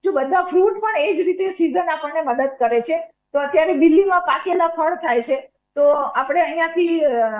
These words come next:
હરિદ્વાર ને ઉત્તર પ્રદેશ ને એ બાજુ જઈએ, તો ત્યાં જેમ આપણે શેરડીના રસની લારી ઊભી રહે છે, એમ ત્યાં બિલ્લીના ફળના શરબતની લારીઓ ઊભી રહે.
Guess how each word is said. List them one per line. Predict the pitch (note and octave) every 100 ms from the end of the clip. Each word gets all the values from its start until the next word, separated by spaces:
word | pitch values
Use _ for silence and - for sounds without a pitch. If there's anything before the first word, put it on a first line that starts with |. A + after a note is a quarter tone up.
| G3 - _ _ F#3
હરિદ્વાર | C4+ C#4+ D4 E4+ E4
ને | D#4+
ઉત્તર | D4 F4+
પ્રદેશ | C#4+ D4+ D4 E4 D#4+
ને |
એ | D#4
બાજુ | C4+ C#4 C#4+
જઈએ, | D#4 E4+ E4 A#3+
તો | - _ - D4+
ત્યાં | C#4 D4+ E4+
જેમ | F4+
આપણે | D#4+ D4+ F4
શેરડીના | E4 B3+ - F#4 F4
રસની | C#4+ D4 - F4+
લારી | D4+ C4 F4
ઊભી | E4 B3+ F4+
રહે | E4+
છે, | E4+
એમ | C#4 D#4
ત્યાં | E4+ C4+
બિલ્લીના | D4+ D#4+ F#4+ F4+
ફળના | F4+ D4+ D#4 E4
શરબતની | D#4+ C4+ D#4+ E4 E4
લારીઓ | D4+ C#4 D#4 C#4
ઊભી | A3+ B3+
રહે. | E3+